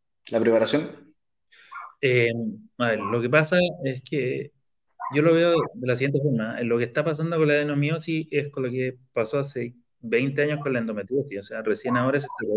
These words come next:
Speaker 2: eh, diferenciando los tipos de adenomiosis, está saliendo información nueva sobre los, los fenotipos, las manifestaciones clínicas de los distintos tipos de adenomiosis. Y las únicas revisiones en esta etapa, como más bien inicial ahora, que, que,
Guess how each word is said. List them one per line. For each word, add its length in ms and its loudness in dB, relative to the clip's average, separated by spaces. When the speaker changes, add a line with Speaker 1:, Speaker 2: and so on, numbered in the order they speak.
Speaker 2:
eh, 100 -4
diferenciando 720 0
los 100 0
tipos 240 -2
de 100 6
adenomiosis, 680 2
está 220 4
saliendo 520 4
información 640 0
nueva 260 2
sobre 640 0
los, 200 2
los 160 0
fenotipos, 500 2
las 140 4
manifestaciones 680 -2
clínicas 420 2
de 60 2
los 120 2
distintos 440 -4
tipos 240 -6
de 120 2
adenomiosis. 600 0
Y 80 2
las 120 6
únicas 320 4
revisiones 480 2
en 80 2
esta 200 0
etapa, 260 2
como 120 2
más 200 2
bien 200 0
inicial 460 0
ahora, 360 2
que, 340 -6
que, 400 -8